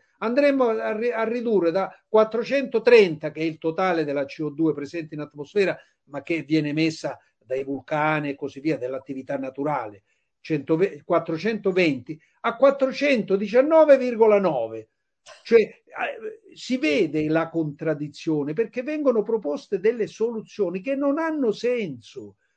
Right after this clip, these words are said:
Noi dovessimo elettrificare tutto, facendo uno, un danno enorme, perché immaginiamo se dovessimo avere tutte le nostre,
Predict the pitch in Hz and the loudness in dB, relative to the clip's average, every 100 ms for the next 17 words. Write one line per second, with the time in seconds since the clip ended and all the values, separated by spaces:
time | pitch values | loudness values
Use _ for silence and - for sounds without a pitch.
0 | _ 311 320 285 277 240 220 214 208 208 | _ 4 6 6 4 2 4 4 2 -2
1 | 208 226 269 254 214 226 208 - - 120 | -10 -6 -4 0 0 -2 -6 -6 -12 -12
2 | _ _ _ _ 156 147 _ _ _ - | _ _ _ _ -20 -20 _ _ _ -16
3 | 135 160 185 160 143 135 _ _ 131 135 | -6 -2 0 -2 -4 -8 _ _ -18 -18
4 | 139 131 135 139 135 165 185 156 139 170 | -18 -20 -16 -14 -4 0 0 0 0 4
5 | 185 127 117 113 - 104 107 107 123 151 | 4 2 -6 -16 -18 -18 -16 -14 -8 -6
6 | 151 131 _ _ _ - 110 123 143 - | -4 -6 _ _ _ -20 -12 -6 -6 -6
7 | 135 131 131 139 131 160 151 131 131 147 | -10 -8 -6 -6 -6 -10 -10 -8 -6 -6
8 | 139 135 127 | -8 -10 -10